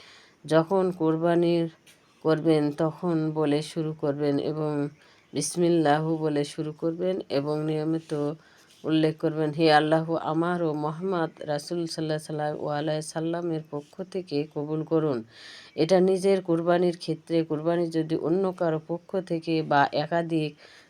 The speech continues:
লোকের পক্ষ থেকে হয়, তখন দোয়ার প্রথম মিন্নি শব্দের স্থলে তার বা তাদের নাম, আহ, করতে হবে এবং অতঃপর নিম্নোক্ত দোয়া পড়ে জবাই করবেন। অর্থ, নিশ্চয়ই আমি আপনার লক্ষ্যকে আল্লাহর দিকে নিবন্ধন করলাম, যিনি আসমান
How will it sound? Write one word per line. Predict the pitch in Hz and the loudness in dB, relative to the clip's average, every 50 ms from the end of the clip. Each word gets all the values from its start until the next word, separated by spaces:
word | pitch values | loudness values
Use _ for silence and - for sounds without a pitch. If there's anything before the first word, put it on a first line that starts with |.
| - 139 | -4 0
লোকের | 160 165 165 185 185 175 180 | 0 2 2 4 2 2 2
পক্ষ | 175 180 185 185 - 214 208 | 0 -4 -4 -4 -4 -4 -4
থেকে | - - 185 170 170 - 160 156 156 | -2 -2 -4 -2 -2 0 0 0 0
হয়, | 147 143 151 147 139 147 156 - | 0 0 2 2 2 2 2 -2
তখন | 160 151 - - 180 175 160 160 151 | -6 -6 -6 -4 -4 -4 -2 -4 -4
দোয়ার | 151 147 147 147 147 151 | -2 0 0 2 0 0
প্রথম | 151 - 175 175 - 196 196 190 | -2 -8 -10 -8 -6 -4 -2 0
মিন্নি | 190 185 180 165 170 180 175 180 180 180 | 0 2 2 2 2 2 2 2 0 0
শব্দের | 180 - 175 147 143 165 165 160 160 156 156 | -2 -2 -4 -4 -4 -4 -2 -2 0 0 -2
স্থলে | 156 - - - 190 185 180 160 156 143 - | -4 -6 -4 -2 -2 0 0 0 -2 -2 0
তার | - 143 147 151 151 | 2 4 4 2 2
বা | 156 156 151 151 147 147 147 - - - - - - - _ | 0 0 2 2 2 0 -2 -6 -14 -20 -20 -20 -20 -8 _
তাদের | - 147 151 165 156 180 190 196 | 4 6 6 8 6 6 4 4
নাম, | 196 190 175 160 151 151 156 165 170 185 190 185 - - - _ _ _ _ - | 4 4 2 2 4 4 4 2 2 2 0 -4 -8 -18 -20 _ _ _ _ -2
আহ, | - 151 151 156 156 | 2 4 4 4 4
করতে | 156 175 170 165 - - 180 | 2 0 0 0 0 0 0
হবে | 170 170 175 175 170 185 | 0 2 0 0 0 0
এবং | 185 - 180 175 170 165 160 | 0 0 0 0 0 0 0
অতঃপর | 156 156 156 185 180 185 185 165 | 0 -2 -4 -6 -4 -2 0 2
নিম্নোক্ত | 165 165 165 165 170 175 175 180 185 180 - - 185 165 | 2 2 2 2 2 0 0 -2 -4 -6 -4 0 0 0
দোয়া | 147 135 147 143 147 147 151 156 156 - | 0 0 0 2 4 4 4 4 2 0
পড়ে | - 165 160 156 156 156 | -2 0 0 2 0 0
জবাই | 156 - 151 139 143 156 156 151 | 0 0 0 2 2 2 2 0
করবেন। | 151 - 160 151 147 143 147 135 120 113 113 113 - _ - - - - - - - - - - - _ _ | 0 -2 -2 -2 -2 0 0 0 0 -2 -6 -10 -14 _ -20 -20 -20 -20 -20 -20 -20 -20 -20 -20 -20 _ _
অর্থ, | - 160 180 185 180 - 220 | 2 2 2 2 2 2 4
নিশ্চয়ই | 226 220 208 202 202 190 - - 226 226 233 - - | 4 6 6 4 2 2 0 2 4 6 6 6 6
আমি | 160 165 175 170 | 4 4 4 4
আপনার | 170 165 160 180 180 175 170 160 | 4 2 2 2 2 2 2 2
লক্ষ্যকে | 160 170 180 180 - - - 214 196 - 202 190 | 2 0 0 -4 -6 -4 -4 -4 -2 0 0 0
আল্লাহর | - - 147 151 156 160 165 170 170 208 | 2 2 0 2 2 2 0 0 -4 -6
দিকে | 180 175 185 180 175 - 180 170 165 165 | -6 -4 -6 -4 -2 0 2 2 4 4
নিবন্ধন | 165 151 143 156 160 165 175 175 175 180 180 | 2 0 0 0 0 0 0 0 0 -2 -2
করলাম, | 165 - 160 156 160 160 165 160 160 156 | -2 -2 -2 -2 -2 0 0 0 -2 -2
যিনি | 151 - 165 156 156 - - | -4 -4 -2 -2 -2 -2 -4
আসমান | - 143 156 - - - 185 185 185 190 196 | -6 -8 -8 -8 -10 -8 -6 -6 -4 -4 -4